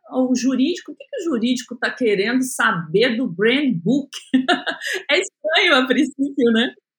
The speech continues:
Se a gente não entender o jurídico como comunicação também, como o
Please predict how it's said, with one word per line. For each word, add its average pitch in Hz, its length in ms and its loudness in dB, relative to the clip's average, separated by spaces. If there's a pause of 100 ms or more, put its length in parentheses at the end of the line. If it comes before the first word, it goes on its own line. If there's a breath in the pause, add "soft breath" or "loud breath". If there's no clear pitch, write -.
(180)
Se 277 120 0
a 262 80 4
gente 285 300 0
não 302 160 2
entender 311 340 2
o 285 100 2
jurídico 285 680 0
como 349 260 -4
comunicação 415 920 0
também, 254 520 0
como - 240 0
o 539 220 -6